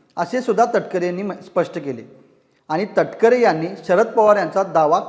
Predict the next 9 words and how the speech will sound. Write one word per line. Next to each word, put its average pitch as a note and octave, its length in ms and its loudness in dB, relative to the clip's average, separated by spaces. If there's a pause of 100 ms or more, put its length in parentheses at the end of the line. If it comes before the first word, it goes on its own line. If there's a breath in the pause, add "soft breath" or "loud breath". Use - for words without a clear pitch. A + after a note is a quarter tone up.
खोडून F#3+ 280 0
काढला D#3 280 2
होता. C3 280 -10 (540 soft breath)
तर A#3+ 120 4
पक्षाचे B3 600 0
राष्ट्रीय A3 520 0
कार्याध्यक्ष F#3 540 0
प्रफुल्ल A#3+ 640 -2
पटेल G3+ 420 0